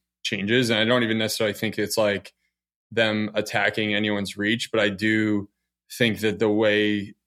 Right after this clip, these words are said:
they're trying to get people to operate on the platform is to see the, content that they're engaging with the most. And, like, I found myself creating a bunch of content, but then not going through and really, like, commenting on other people's stuff or liking other people's stuff.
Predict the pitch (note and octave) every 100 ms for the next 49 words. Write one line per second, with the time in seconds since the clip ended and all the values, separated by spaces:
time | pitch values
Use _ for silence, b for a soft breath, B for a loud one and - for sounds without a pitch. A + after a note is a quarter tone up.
0 | - A2 G#2+ A#2+ A2 G2 A2 G#2+ A2+ G#2
1 | G#2 - A2 G2+ G2 - G2+ F#2+ A2+ G#2+
2 | G#2 F#2 G#2 F#2+ - A#2 A#2+ A#2 G2+ -
3 | G#2+ G#2 G2 F#2 _ _ _ _ _ _
4 | - - - A#2 A2 A2 G#2 A2 G#2+ G2+
5 | G2+ - _ _ _ - B2 G#2 B2 A2
6 | A2+ G2 A2 G#2 G#2 G2+ G#2+ G#2 G#2+ G#2+
7 | G2+ G2+ G2+ A2+ - A2 G#2 G2+ G#2 G#2
8 | A#2 A2 G#2+ - A2+ G#2+ G2+ - _ _
9 | _ _ - B2 C3 C3 A#2 A2 G#2+ A2+
10 | G#2+ A2+ G#2 G#2 A2 G#2 G#2 - G#2+ G2+
11 | G#2+ G#2+ G#2+ G#2 G#2 G#2 G2+ G2+ - G#2+
12 | G#2 G#2 G#2 G#2 G#2 G2+ A2 G#2 G2+ -
13 | - G#2+ G2+ G#2 G#2 G#2 G#2 G#2 G2+ -
14 | G2+ F#2+ - - G#2 G2 -